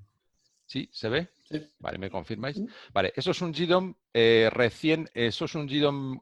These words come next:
Speaker 1: si no recuerdo mal, V cuatro instalado en una Raspberry Pi tres B Plus, ¿vale? Para que se, tengáis todos los datos. Eh, recién instalado, ¿vale? Ni siquiera lo he probado. Aunque <laughs>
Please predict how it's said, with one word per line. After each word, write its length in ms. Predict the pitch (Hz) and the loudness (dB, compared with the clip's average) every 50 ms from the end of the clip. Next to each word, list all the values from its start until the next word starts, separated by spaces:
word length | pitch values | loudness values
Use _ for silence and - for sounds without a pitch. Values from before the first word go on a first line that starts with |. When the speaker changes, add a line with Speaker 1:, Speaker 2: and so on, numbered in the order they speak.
| - - | -12 -14
Speaker 1:
si 180 | - - 123 | -10 -8 -2
no 100 | 117 135 | 0 0
recuerdo 380 | 131 127 123 - 127 120 113 107 | 0 0 0 0 2 2 2 4
mal, 180 | 107 107 107 - - | 2 0 0 -2 -4
V 260 | 147 147 147 131 - | -2 0 2 0 2
cuatro 460 | - 156 165 165 - - 175 180 - | 2 4 4 4 4 2 -2 -2 -2
instalado 460 | - 127 - - 131 123 131 147 156 | -4 -6 -2 2 4 4 4 4 4
en 80 | 151 143 | 0 0
una 180 | 135 131 127 120 | 0 0 0 2
Raspberry 400 | 117 117 107 - - 117 104 95 | 2 0 -2 -2 -4 -4 -4 -6
Pi 220 | - 101 95 - | -8 -10 -12 -10
tres 460 | - 131 135 147 - - - - - - | -4 -2 0 0 0 -2 -6 -8 -10 -2
B 140 | 101 104 101 | 0 0 0
Plus, 520 | - - 135 170 202 - - - - - _ _ _ _ _ _ | 0 -2 -6 -6 -6 -8 -10 -16 -18 -20 _ _ _ _ _ _
¿vale? 260 | - 82 107 160 208 _ - | -4 -4 -4 -4 -6 _ -10
Para 140 | - 85 | -8 -8
que 120 | - - 73 | -8 -8 -10
se, 120 | - - - _ _ - | -12 -14 -16 _ _ -6
tengáis 420 | - 87 87 92 101 104 95 - | -6 -4 -2 0 0 0 -2 -4
todos 220 | - 90 87 85 80 | -6 -4 -4 -4 -4
los 140 | 85 87 | -4 -2
datos. 400 | 95 113 120 - 196 208 - - _ _ _ - - - - - - - - - _ _ _ - | 0 0 0 -2 -4 -8 -8 -12 _ _ _ -20 -20 -20 -20 -20 -20 -20 -20 -20 _ _ _ 0
Eh, 380 | 123 123 123 123 127 127 - _ | 2 4 4 4 4 2 0 _
recién 420 | 127 127 139 139 - 175 175 180 185 | -4 -2 -2 0 2 4 2 4 2
instalado, 640 | 160 - - 143 120 104 82 73 78 78 - _ _ - | 0 0 2 4 4 4 2 0 -2 -6 -10 _ _ -4
¿vale? 260 | - 82 95 117 - - - | -2 0 0 0 -2 -6 -8
Ni 100 | 104 101 | -8 -6
siquiera 360 | - 110 98 117 120 123 117 | -6 -2 0 2 4 6 6
lo 80 | 113 | 4
he 40 | 110 | 4
probado. 520 | - 113 120 143 160 127 85 73 - - - _ _ _ _ _ | 2 2 4 4 4 4 4 2 -4 -8 -12 _ _ _ _ _
Aunque 400 | - 85 - - 85 85 - - - | -16 -12 -6 -4 -4 -4 -4 -6 -10
<laughs> 500 | - - - 135 117 - 107 101 - | -10 -6 -6 -6 -4 -6 -8 -10 -10